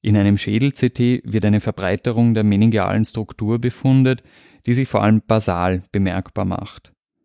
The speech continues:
Es wird auch ein Thorax-C T angefertigt, auf dem man eine pleural-dorsale Ergussbildung, Atelektasen, Narben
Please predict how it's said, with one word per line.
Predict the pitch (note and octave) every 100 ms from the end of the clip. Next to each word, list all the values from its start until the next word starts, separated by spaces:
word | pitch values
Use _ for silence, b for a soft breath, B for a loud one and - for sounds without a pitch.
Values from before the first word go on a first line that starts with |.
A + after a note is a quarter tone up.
| _
Es | G#2+ G#2+
wird | A2
auch | G2+ G#2
ein | G2 G2+
Thorax-C | - A2+ C3+ C3 - D3
T | C#3+ C#3 C#3
angefertigt, | - C3 C3 - B2+ B2 C3+ B2+ - -
auf | G#2
dem | - G#2+ G#2+
man | G#2+
eine | - G2+ G2 F#2+
pleural-dorsale | - G2+ G#2 F#2 F#2+ A2 A2+ G#2+ G2+ - F#2 G#2+ A2
Ergussbildung, | G#2+ G2 A#2+ B2 - C3+ C3 C3+ C3+ C3+ - _ _ _
Atelektasen, | - G#2 G#2+ G2+ - G#2 A2 A#2 - C3 C3 B2 _ _ _ -
Narben | G2+ F#2 A2+ A#2 A#2+ A#2+